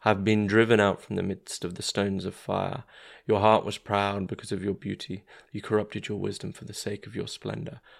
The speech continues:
I cast you to the ground." Unfortunately, despite this grandeur and amazingly beautiful writing, this isn't, this isn't the devil that this card is talking about. For the author, this isn't the devil of this card.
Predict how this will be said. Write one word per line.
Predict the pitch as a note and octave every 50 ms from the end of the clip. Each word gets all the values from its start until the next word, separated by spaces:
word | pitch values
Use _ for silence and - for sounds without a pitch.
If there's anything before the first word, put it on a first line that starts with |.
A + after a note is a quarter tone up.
| - _ -
I | - -
cast | - - - - - - - - -
you | -
to | - - -
the | -
ground." | - - - - A2+ - - - - _ _ - - _ _ _ _ _ _ _ _ _ _ _ _ _ _ _ _ -
Unfortunately, | B2 G#2+ - - C#3+ E3 F3 - - B2 A2+ G#2+ G#2 G#2 A2+ C3 - _ _ _ _ _ _ -
despite | - - - - G#2+ G#2 F#2+
this | D#2 G2 -
grandeur | - - G#2+ A2+ A#2 A#2+ A#2 G2+ G2+ G2+ F#2+
and | F#2+ F#2
amazingly | F#2 F#2 G2+ G#2+ A2 A#2 G#2+ G#2 G2 G2 F#2+
beautiful | F#2 F2+ F#2+ G2+ G2 F#2+ F2+ - F#2
writing, | F#2 F#2+ G2 G2+ G2+ G2+ G2 F#2+ - - - - - - _ _ _ _ _ _ _ _ -
this | - A2+ - -
isn't, | B2+ B2 A#2 A2+ G#2 - - _ _ _ _ _ _ _ _ _ _ _ _ _ _ _ _ _ _ -
this | - G#2+ G#2 -
isn't | - A#2+ A#2 A#2+ A2
the | D#2+ F2+
devil | F#2+ G#2+ G#2 G#2 G2+ G2 F#2+
that | F#2 F#2 - - _ _
this | - A2 - -
card | - G#2 F#2 F#2
is | F2+ -
talking | - - - G#2 G2+ - G2+ F#2
about. | E2 - - - - - _ - - - - -
For | - G#2
the | G2 G#2+
author, | A2+ A2+ A2+ A2+ - G2
this | F2+ G#2+ A2 A2 -
isn't | A#2 A2 A2 A2 G2
the | F2+ F#2+
devil | F2+ G#2 G2+ G2 F#2+ F#2
of | F#2 E2+ -
this | - F2 -
card. | - - - G#2 G#2 G2 F2+ -